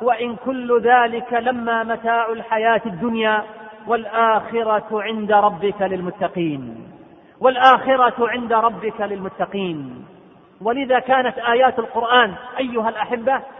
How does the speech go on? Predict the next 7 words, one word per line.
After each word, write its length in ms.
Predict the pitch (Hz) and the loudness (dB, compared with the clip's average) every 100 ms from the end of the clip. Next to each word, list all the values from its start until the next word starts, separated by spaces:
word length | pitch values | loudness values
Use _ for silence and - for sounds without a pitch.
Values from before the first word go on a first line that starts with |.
| - - - | -20 -20 -6
تتنزل 720 | 233 247 277 202 247 240 233 | -2 2 2 2 2 4 4
على 180 | 226 247 | 2 2
الرسول 440 | 247 247 254 262 | 0 -2 -2 -4
صلى 200 | - 247 | -4 -4
الله 300 | 247 247 220 | 2 2 4
عليه 300 | 233 233 208 | 0 -2 -2
وسلم 480 | 233 226 269 277 269 | -2 0 2 2 0